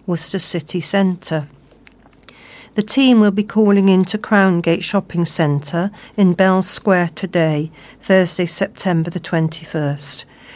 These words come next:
Running between nine A M and five P M, there will also be free advice on how to save water and energy around the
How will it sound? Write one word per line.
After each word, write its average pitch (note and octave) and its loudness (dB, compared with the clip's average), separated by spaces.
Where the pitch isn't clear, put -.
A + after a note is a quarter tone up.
Running A3+ 4
between A3 -2
nine A#3 0
A A3 0
M F3 0
and F#3 -2
five E3+ -4
P D#3 -8
M, D#3+ -4
there F#3+ -2
will F#3+ 0
also G#3+ -2
be F3 -2
free A#3 -4
advice E3 -2
on G3 0
how G3 0
to G3 -8
save G#3+ 0
water D3 -8
and E3+ -2
energy D#3 -2
around D#3 0
the D#3 -8